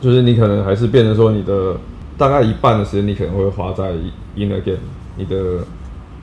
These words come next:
现场 game 的能力，对，然后剩下比例时间你再去把它分配上你的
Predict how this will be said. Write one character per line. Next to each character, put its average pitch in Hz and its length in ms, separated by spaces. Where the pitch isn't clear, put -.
现 123 180
场 95 240
game 104 160
的 95 80
能 90 240
力， 90 160
对， 92 220
然 95 100
后 110 320
剩 127 320
下 110 340
比 92 100
例 104 180
时 107 220
间 104 220
你 - 20
再 101 80
去 107 160
把 - 160
它 101 100
分 98 200
配 101 120
上 95 160
你 92 100
的 78 180